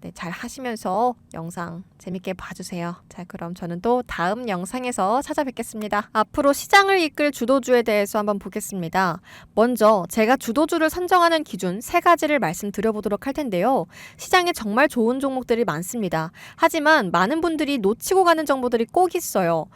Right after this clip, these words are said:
많은 종목들이 있다고 하더라도 그 중에서 어떤 종목이 괜찮은지 선별해내는 눈도 굉장히 중요합니다. 그래서 제가 중점적으로 보고 있는 세 가지에 대해서 말씀을 드려보도록 할 텐데요.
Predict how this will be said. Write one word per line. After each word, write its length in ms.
많은 340
종목들이 480
있다고 300
하더라도 720
그 140
중에서 520
어떤 320
종목이 360
괜찮은지 640
선별해내는 1000
눈도 520
굉장히 580
중요합니다. 840
그래서 560
제가 400
중점적으로 640
보고 280
있는 260
세 200
가지에 420
대해서 400
말씀을 400
드려보도록 720
할 80
텐데요. 580